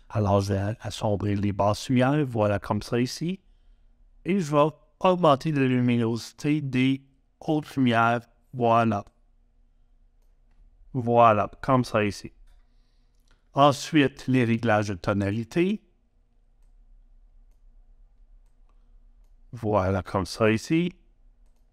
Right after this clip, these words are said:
Je vais augmenter un petit peu l'exposition.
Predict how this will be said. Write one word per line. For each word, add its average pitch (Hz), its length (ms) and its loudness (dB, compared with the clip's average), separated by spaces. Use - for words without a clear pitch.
Je - 140 -12
vais 139 100 -6
augmenter 131 520 2
un 107 60 -2
petit - 180 -14
peu - 140 -6
l'exposition. 123 1080 -6